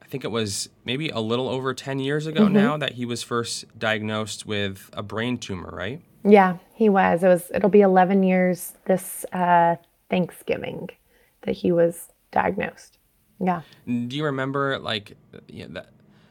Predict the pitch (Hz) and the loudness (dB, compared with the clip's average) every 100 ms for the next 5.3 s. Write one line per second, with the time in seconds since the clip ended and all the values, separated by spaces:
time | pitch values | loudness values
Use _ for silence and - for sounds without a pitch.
0 | _ - 135 135 131 127 - - 120 - | _ -6 -2 0 0 -2 -4 -4 -6 -6
1 | 123 110 104 101 104 113 104 107 104 95 | -6 -4 -4 -6 -10 -12 -10 -8 -8 -6
2 | 101 107 104 - 95 - 110 104 - 113 | -2 -4 -4 -12 -14 -10 -8 -8 -10 -8
3 | 101 95 92 95 95 98 95 90 87 85 | -6 -4 -6 -8 -10 -8 -8 -10 -14 -16
4 | - - _ _ _ _ - 104 98 95 | -18 -20 _ _ _ _ -14 -10 -8 -6
5 | 92 90 | -8 -12